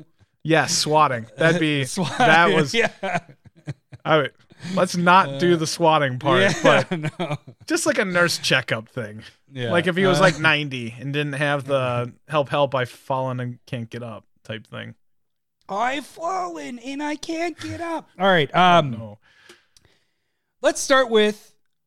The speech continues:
Speaker 1: why dismantle and kill a deck? Like, what are the reasons? Why would you ever, ever take apart a deck? Like, what, wh-, what's the point of, you, you spent all this time building this beautiful, fantastic deck. What are some of the reasons why you would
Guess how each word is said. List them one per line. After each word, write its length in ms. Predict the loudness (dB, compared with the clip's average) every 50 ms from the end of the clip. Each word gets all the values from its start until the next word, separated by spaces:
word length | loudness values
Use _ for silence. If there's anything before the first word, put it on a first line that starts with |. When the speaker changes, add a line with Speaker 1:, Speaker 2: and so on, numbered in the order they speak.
| _ _
Speaker 1:
why 260 | 0 2 2 2 0
dismantle 640 | -2 -6 -6 -4 -4 -2 -2 -2 -2 -4 -4 -4 -4
and 120 | -6 -6
kill 220 | -8 -10 -8 -8 -8
a 40 |
deck? 300 | -8 -8 -10 -12 -10 -4
Like, 200 | -2 -2 0 0
what 200 | 0 0 2 2
are 320 | 2 2 0 0 0 -2 -2
the 160 | -2 -4 -4
reasons? 480 | -2 -2 -2 -2 -2 -4 -4 -6 -6 -4
Why 300 | -2 0 2 2 2 2
would 240 | 0 -2 -2 -4
you 240 | -4 -4 -4 -4 -4 -4
ever, 720 | -4 -4 -4 -4 -2 -2 0 0 0 -2 -4 -6 -8 -6 -4
ever 360 | -2 -2 -2 -2 -4 -4 -4
take 240 | -6 -8 -10 -12 -12
apart 300 | -12 -10 -8 -8 -8 -8
a 40 | -10
deck? 260 | -12 -12 -12 -16 _ -18
Like, 240 | -16 -16 -14 -16 -18 -20 _ _ _ _ -10
what, 220 | -8 -8 -8 -8
wh-, 280 | -10 -14 -16 -16 -16 _
what's 260 | -12 -12 -10 -10 -12
the 100 | -14 -14
point 400 | -10 -6 -6 -4 -4 -4 -6 -8
of, 340 | -10 -10 -10 -12 -14 -20 _ _ _ _ _ _ _ _
you, 100 | -10 -8 -8
you 320 | -8 -8 -8 -8 -8 -8
spent 340 | -10 -8 -2 -2 -2 -2 -2
all 120 | -4 -4
this 120 | -4 -4 -6
time 380 | -8 -8 -6 -6 -6 -6 -6 -4
building 280 | -4 -4 -4 -4 -6
this 120 | -8 -8 -10
beautiful, 720 | -10 -8 -6 -6 -6 -6 -6 -6 -6 -4 -6 -6 -8 -12 _ _ _ _ _ _
fantastic 640 | -12 -10 -10 -6 -4 -4 -4 -4 -6 -10 -12 -6
deck. 360 | -4 -2 -2 -2 -4 _ _ _ _ _ _ _ _ _ _ _ _ _ _ _ _ _ _ _ _ _ _
What 200 | -4 -4 -4 -4
are 60 | -4
some 140 | -8 -10 -12
of 80 | -12
the 60 | -10
reasons 320 | -10 -10 -10 -12 -12 -12 -10
why 220 | -8 -6 -6 -6 -6
you 160 | -6 -6 -6
would 260 | -6 -6 -8 -10 -14